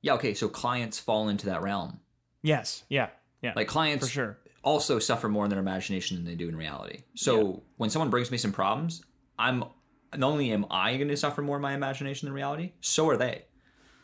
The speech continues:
Speaker 2: Yeah, yeah. And so, it, you know, one thing that I am definitely glossing over here is the fact that the interior was a mess in terms of, like, the cleanliness of the job site. It was a mess.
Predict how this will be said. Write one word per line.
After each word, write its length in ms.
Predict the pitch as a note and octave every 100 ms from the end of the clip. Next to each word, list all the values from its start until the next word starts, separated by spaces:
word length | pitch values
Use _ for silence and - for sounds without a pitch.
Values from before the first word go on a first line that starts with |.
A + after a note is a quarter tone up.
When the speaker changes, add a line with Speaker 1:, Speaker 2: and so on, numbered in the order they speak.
| -
Speaker 2:
Yeah, 300 | B2 A#2+ - _ _ -
yeah. 220 | B2+ G#2 - _ - - - - - -
And 140 | D3+
so, 500 | - D#3+ D3 C#3+ - - C#2+ D2
it, 160 | D3+ D3+
you 140 | E3+ D3
know, 220 | C3 A#2+ - _ _
one 340 | D#3 C#3 E3 F3+
thing 240 | F3+ E3
that 100 | D3
I 60 | B2+
am 200 | C3+ C3+
definitely 340 | B2+ C#3 B2+
glossing 480 | A#2+ B2 B2 B2+ A#2
over 240 | B2 B2+
here 240 | A#2 A#2 A2+
is 140 | A2+
the 120 | A#2+
fact 380 | - B2 A2+ -
that 180 | A2+ A#2+
the 180 | C3+ C#3
interior 640 | D#3 E3+ E3 E3+ F#3+ G3 C#3
was 600 | A#2+ C3 C3+ C3 B2 - C3
a 80 |
mess 720 | A#2+ A#2 A#2+ B2+ F3 - - - _ -
in 140 | C3
terms 300 | - C#3 C3
of, 120 | B2
like, 220 | B2 A2+
the 80 | B2
cleanliness 640 | - C3 B2 A2+ G2 G2 G#2
of 100 | G2+
the 80 |
job 240 | G#2+ F#2 -
site. 260 | - - -
It 80 | C#3+
was 160 | C#3 C3+
a 20 |
mess. 400 | D3 F2+ -